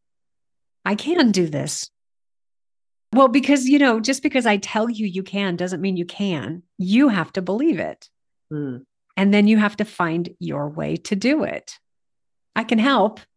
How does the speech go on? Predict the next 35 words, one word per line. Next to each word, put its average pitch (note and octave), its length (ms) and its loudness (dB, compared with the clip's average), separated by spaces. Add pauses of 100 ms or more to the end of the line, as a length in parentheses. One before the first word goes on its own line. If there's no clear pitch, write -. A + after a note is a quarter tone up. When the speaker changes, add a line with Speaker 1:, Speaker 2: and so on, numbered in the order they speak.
(140)
Speaker 1:
You G3 100 -2
know, G3 80 0
I've F#3+ 100 0
been G3 100 0
helping F#3+ 360 -2
pilgrims F3 420 -4
for F3 360 -4 (380)
over F#3 160 0
ten F3 280 -2
years, F#3+ 500 0 (560)
and F3+ 140 0
I E3+ 80 0
think F#3+ 220 -2
I've F#3 120 0
got F3 160 0
it D#3+ 100 -2
dialed F3+ 340 0
in G#3 160 2
pretty E3+ 280 -4
well, F3+ 360 -4 (200)
you F#3 140 -4
know, E3+ 100 -4
from F3 220 -2
a D3+ 160 -2 (320)
start G3+ 360 2
here A3 380 4
and F#3 180 2
we'll F#3+ 80 2
get G3 240 0
you F#3+ 80 -2
to F#3+ 100 2
the E3 100 -2
trail A3 320 0
process, F3+ 720 -4
but F3 220 -2